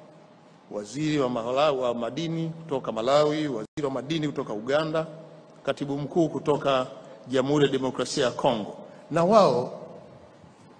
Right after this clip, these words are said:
inawezekana pia mpate nafasi ya kutupa uzoefu. Kwa hiyo ni tukio kubwa ambalo pia tunalo, na hapa kwetu nchini tuna shirika la madini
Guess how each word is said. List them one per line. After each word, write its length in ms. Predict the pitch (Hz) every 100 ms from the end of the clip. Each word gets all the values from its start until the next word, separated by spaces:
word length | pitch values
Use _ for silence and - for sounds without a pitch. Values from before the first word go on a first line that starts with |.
| -
inawezekana 360 | 131 151 180 185
pia 160 | 196 180
mpate 260 | 190 190
nafasi 400 | 180 - 185 180
ya 60 | 151
kutupa 260 | 160 156
uzoefu. 440 | 139 123 147 143 - - - - - - - - - - - - - - - - - -
Kwa 140 | -
hiyo 120 | 165 165
ni 300 | 165 156 151 - -
tukio 340 | 180 - 202
kubwa 420 | - 196 156 123 123 - - - - - - 113
ambalo 600 | 123 - 160 160 143 143 - - - - - - - - - - -
pia 200 | 190 147
tunalo, 480 | - 143 135 110 - - -
na 60 | 147
hapa 220 | 220 208
kwetu 260 | - 190 180
nchini 500 | 160 - 202 139 156 - - - - - - - -
tuna 220 | 139 143
shirika 340 | - 190 196 175
la 80 |
madini 480 | 156 151 165 139 107